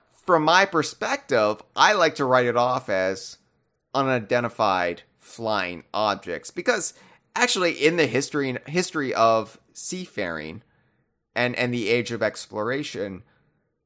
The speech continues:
sailors all the time reported stuff like this. So I think it, it is within the realm of tropes and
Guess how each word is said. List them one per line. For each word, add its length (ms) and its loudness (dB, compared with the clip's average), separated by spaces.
sailors 680 0
all 160 2
the 80 -6
time 260 -2
reported 420 -4
stuff 280 -6
like 220 -8
this. 420 -14
So 800 4
I 200 4
think 600 -6
it, 300 -4
it 220 -4
is 360 4
within 380 -2
the 120 -2
realm 580 -2
of 640 0
tropes 760 0
and 680 -2